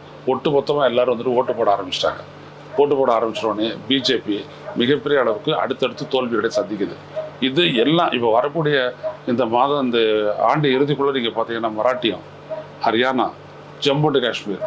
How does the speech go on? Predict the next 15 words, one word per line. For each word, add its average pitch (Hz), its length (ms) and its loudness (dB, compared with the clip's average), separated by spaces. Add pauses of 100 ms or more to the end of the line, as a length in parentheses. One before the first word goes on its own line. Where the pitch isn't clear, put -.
ஜார்க்கண்ட் 127 460 0 (380)
ஆக 120 180 0
நாலு 117 300 2
மாநிலங்கள்ல 113 540 0
தேர்தல். 101 360 0 (320)
நாலு 147 440 6
இடத்துலயும் 120 540 2 (100)
பி 139 100 0
ஜே 135 160 0
பி 117 280 -2 (340)
பெரிய 135 320 4
அளவுக்கான 143 500 2
தோல்வி 127 280 2
எதிர்கொண்டு 107 360 2
நிக்குது. 101 320 -2